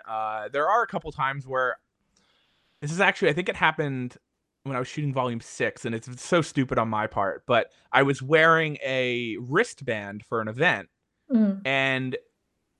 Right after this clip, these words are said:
Speaker 1: it felt in my head that I had the wrist strap of my camera on,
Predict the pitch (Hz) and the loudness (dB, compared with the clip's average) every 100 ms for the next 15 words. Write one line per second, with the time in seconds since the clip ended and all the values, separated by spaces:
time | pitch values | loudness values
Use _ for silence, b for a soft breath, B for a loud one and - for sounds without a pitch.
0 | _ 135 123 _ - 185 180 165 147 127 | _ -8 -8 _ 2 2 2 0 0 0
1 | 127 226 262 147 117 117 120 135 127 131 | 0 0 2 2 0 -4 0 0 2 -2
2 | 123 139 131 127 131 131 143 - 147 127 | 0 0 0 0 -6 -2 -2 0 2 2
3 | - 120 113 - 165 175 151 120 101 101 | 2 -6 -6 -4 2 4 4 0 -2 -4
4 | 98 82 90 | -6 -10 -18